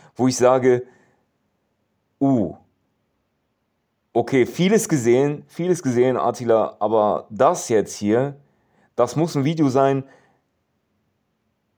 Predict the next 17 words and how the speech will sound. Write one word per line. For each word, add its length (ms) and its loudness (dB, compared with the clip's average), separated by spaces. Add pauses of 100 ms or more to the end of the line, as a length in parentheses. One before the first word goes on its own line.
(640)
wo 460 0
ganz 320 0
Deutschland 400 2
drüber 300 0
redet, 400 0 (440)
was 260 -4
die 100 -4
hier 160 0
vorhaben.“ 640 -2 (1000)
Die 100 -2
lassen 320 2
euch 180 2
jetzt 200 0
schon 160 0
im 120 0
Stich, 520 -4 (360)
wirtschaftlich, 840 0